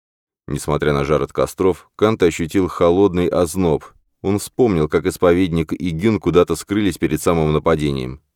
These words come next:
Где они сейчас? «Будем надеяться, теперь мы можем забрать свою добычу и убраться отсюда восвояси», продолжал рыцарь. «Конечно, нам осталось сделать еще одно дело.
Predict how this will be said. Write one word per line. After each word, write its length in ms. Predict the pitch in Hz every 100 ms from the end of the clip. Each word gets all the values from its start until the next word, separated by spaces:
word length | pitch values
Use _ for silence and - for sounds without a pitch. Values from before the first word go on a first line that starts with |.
| _ _
Где 300 | - 87 120
они 120 | 95 71
сейчас? 540 | 82 78 78 52 - _ _ _ _ _ _ _
«Будем 380 | - 80 85 90
надеяться, 520 | 92 90 107 101 104
теперь 320 | 90 92 104
мы 180 | 98 101
можем 400 | 110 127 90 82
забрать 400 | 73 85 85 85
свою 220 | 87 82
добычу 560 | 80 87 104 104 90 69 -
и 120 | 80
убраться 540 | 85 82 92 87 -
отсюда 260 | 80 87 78
восвояси», 760 | 78 - 85 80 69 - 53 -
продолжал 500 | - 73 73 69 69
рыцарь. 400 | 69 67 - 50 - _ _ _ _
«Конечно, 440 | 76 85 76 69
нам 140 | 73 78
осталось 400 | 76 90 82 73
сделать 400 | 78 85 80 -
еще 260 | 107 -
одно 160 | 73 71
дело. 380 | 67 65 55